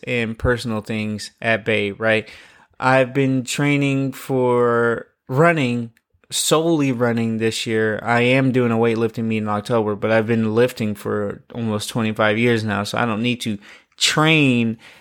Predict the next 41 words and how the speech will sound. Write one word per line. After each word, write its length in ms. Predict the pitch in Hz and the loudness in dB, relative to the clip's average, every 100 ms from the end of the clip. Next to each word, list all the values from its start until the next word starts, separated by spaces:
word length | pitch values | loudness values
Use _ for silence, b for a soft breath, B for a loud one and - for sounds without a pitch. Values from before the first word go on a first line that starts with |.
| B | B
as 420 | 117 117 117 110 | 0 2 2 0
much 380 | 120 120 117 - | 0 0 0 -2
as 160 | 117 113 | -2 2
I 120 | 113 | 4
would 160 | 113 | 2
need 400 | 110 117 113 107 - | 2 0 -2 -4 -8
to 160 | 127 | -6
train 400 | 104 - 120 110 | -6 -4 0 -2
for 180 | 110 107 | -2 -4
running 420 | 104 147 139 117 | -2 0 2 0
because 280 | 113 110 110 | -2 -2 0
I've 160 | 110 107 | 0 0
never 320 | 113 110 110 | 0 2 0
been 260 | 104 113 110 | 0 0 0
a 100 | 104 | -2
runner 520 | 107 113 107 107 104 | -2 -2 -2 -4 -4
outside 480 | 117 113 - 117 107 | -2 -2 0 0 2
of 320 | 104 104 - B B B | 0 0 -6 B B B
track 300 | - 139 123 | 0 0 0
and 140 | 113 107 | -4 -4
field 580 | - 170 131 123 123 - B B B - | 0 4 4 4 0 -6 B B B -2
in 380 | 120 117 110 | 0 2 0
two 220 | 107 - 117 | -4 -6 0
thousand 500 | 113 110 113 107 - | 2 2 0 -6 -6
eight. 500 | - 101 - - - - _ _ _ _ _ - | -6 -6 -8 -12 -12 -14 _ _ _ _ _ -16
If 180 | 120 | -10
you 80 | 123 | -6
didn't 260 | 113 117 113 | -2 0 2
notice, 380 | 139 135 135 131 | 2 4 2 2
that's 260 | 123 110 | -2 0
more 160 | 123 110 | -4 -4
than 120 | 104 | -4
fifteen 480 | - 117 - 117 104 | -6 -6 -4 -4 -2
years 260 | 107 107 | -2 -2
ago. 240 | 98 98 95 | -2 -4 -2
It's 140 | 98 | -6
the 80 | 110 | -4
last 280 | 110 117 - | 0 0 0
time 200 | 120 117 | -4 -4
I 40 | |
did 300 | 104 110 101 | -2 -2 -2